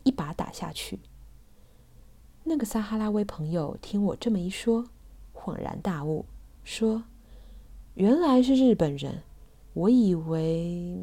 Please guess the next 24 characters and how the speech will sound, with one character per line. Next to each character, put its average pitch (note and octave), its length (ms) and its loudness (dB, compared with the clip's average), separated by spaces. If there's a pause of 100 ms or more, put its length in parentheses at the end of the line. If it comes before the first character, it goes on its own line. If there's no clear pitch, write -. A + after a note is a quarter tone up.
我 F#3 220 -2
以 G3 240 0
为。” D#3+ 520 -2 (880)
他 - 160 -6
往 E3+ 220 -6
我 G3+ 120 -2
一 C#3 160 -10
望， C#3+ 240 -10 (400)
脸 D3+ 180 0
上 E3+ 340 0
出 - 180 0
现 G3 280 -2
一 G#3 40 4
抹 F#3 140 2
红 C#3+ 300 -10
了。 D3+ 160 -12 (1200)
“你 B3+ 200 10
以 A#3+ 40 10
为 F#3 160 6
是 - 200 2
我， A3+ 240 6 (100)
对 A#3+ 80 4
不 G#3+ 80 0
对？ A3 280 4